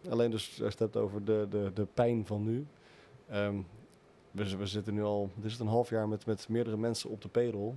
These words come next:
die bij ons op de, de loonlijst staan. Eh, Engels sprekend, want die moeten dus vanaf dat moment de telefoon gaan oppakken en die klanten gaan helpen. Ehm,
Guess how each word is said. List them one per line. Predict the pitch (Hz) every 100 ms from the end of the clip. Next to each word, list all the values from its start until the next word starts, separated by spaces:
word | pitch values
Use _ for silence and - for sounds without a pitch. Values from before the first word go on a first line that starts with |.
| 123
die | 101
bij |
ons | 101
op | 98
de, | 104 101 101
de | 95 98 95
loonlijst | 113 120 107 -
staan. | 92 101 117 - - - - -
Eh, | 185 104
Engels | 117 110
sprekend, | - 120 117 104 107
want | 110 -
die | 117
moeten | 107 98
dus | 104
vanaf | - 98
dat | 120 -
moment | 107
de | 92
telefoon | 107 101 131 117
gaan | 107
oppakken | 98 98 95
en | 107
die | 107
klanten | 127 123 104
gaan |
helpen. | 92 92 107 143 - - - - - - - -
Ehm, | 104 104